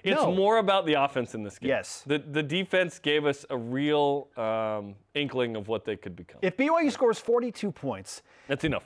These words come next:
Speaker 2: they have pushed five hundred yards of total offense.
Speaker 1: Totally.
Speaker 2: A-, and that will be a stark
Speaker 1: That,
Speaker 2: contrast
Speaker 1: that
Speaker 2: from
Speaker 1: would
Speaker 2: the
Speaker 1: be enough.
Speaker 2: two hundred and what, forty-five yards? Oh, no, so they had
Speaker 1: Fi-
Speaker 2: two sixty-five. They had two sixty-five against Sam Houston, right?
Speaker 1: Two fifty-seven.
Speaker 2: Two fi-, not even two sixty-five.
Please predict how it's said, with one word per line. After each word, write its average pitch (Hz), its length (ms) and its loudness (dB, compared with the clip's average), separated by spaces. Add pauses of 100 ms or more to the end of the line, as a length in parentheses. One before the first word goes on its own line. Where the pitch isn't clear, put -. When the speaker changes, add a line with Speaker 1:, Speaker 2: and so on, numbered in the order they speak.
(120)
Speaker 2:
they 196 180 4
have 214 300 0
pushed 214 340 0
five 175 260 2
hundred 160 200 0
yards 131 240 2
of 113 80 -12
total 110 280 -4
offense. - 400 -12
Speaker 1:
Totally. 90 280 -4 (680)
Speaker 2:
A-, 156 200 -2
and 160 140 2
that 196 120 4
will 170 120 0
be 160 220 2
a 135 120 -2
stark 208 460 -2
Speaker 1:
That, - 20 -10
Speaker 2:
contrast 180 380 2
Speaker 1:
that 131 60 2
Speaker 2:
from 135 100 2
Speaker 1:
would - 20 4
Speaker 2:
the 127 60 0
Speaker 1:
be 131 100 0
enough. - 40 0 (100)
Speaker 2:
two 240 60 4
hundred 233 300 2
and 156 220 0
what, 170 260 2
forty-five 220 800 2
yards? 226 600 -4
Oh, 185 40 -2
no, 175 120 2
so 175 160 0
they 190 80 0
had 175 120 -2
Speaker 1:
Fi- 220 100 0
Speaker 2:
two 147 80 2
sixty-five. 143 800 -2 (420)
They 165 100 0
had 151 80 -4
two 240 120 2
sixty-five 180 640 0
against 131 240 -4
Sam 127 220 -4
Houston, 107 320 -12
right? 123 200 -4
Speaker 1:
Two - 80 -20
fifty-seven. 104 720 -6
Speaker 2:
Two 202 120 -10
fi-, - 160 -12 (280)
not 170 160 -14
even 98 140 -12
two 107 120 -18
sixty-five. 92 480 -20